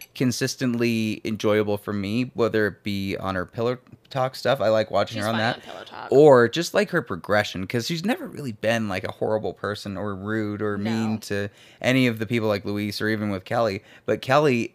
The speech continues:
Speaker 1: I think, is what has made the couple, like, probably the power couple of ninety Day right now.
Speaker 2: Mm-hmm.
Speaker 1: They're, they're probably up, up there on, like,
Speaker 2: Yeah, I
Speaker 1: and they're, they're
Speaker 2: really
Speaker 1: not really committed to much yet.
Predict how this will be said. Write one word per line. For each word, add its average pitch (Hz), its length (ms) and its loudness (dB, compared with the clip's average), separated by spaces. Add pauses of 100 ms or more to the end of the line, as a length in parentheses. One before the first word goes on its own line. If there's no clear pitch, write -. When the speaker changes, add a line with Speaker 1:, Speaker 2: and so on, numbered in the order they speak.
(100)
Speaker 1:
I 117 120 -2
think, 117 260 -6
is 107 140 -4
what 107 220 0
has 107 200 -4
made 107 380 -2
the 104 80 -4
couple, 110 440 0
like, 98 220 0
probably 107 320 -2
the 104 120 -6
power 104 340 -4
couple 127 340 2
of 123 100 -2
ninety 123 280 -2
Day 135 180 0
right 156 200 0
now. 165 280 2 (140)
Speaker 2:
Mm-hmm. 208 220 -12 (180)
Speaker 1:
They're, 131 160 4
they're 139 160 4
probably 175 460 4
up, 131 260 0
up 127 240 -6
there 107 260 0
on, 107 220 -2
like, 90 400 -6
Speaker 2:
Yeah, 190 360 -10
I 247 100 0
Speaker 1:
and 175 120 6
they're, 180 140 10
they're 185 120 4 (100)
Speaker 2:
really 226 60 6
Speaker 1:
not 277 220 4
really 269 300 2
committed 196 640 0
to 151 240 0
much 127 420 2
yet. 82 320 -6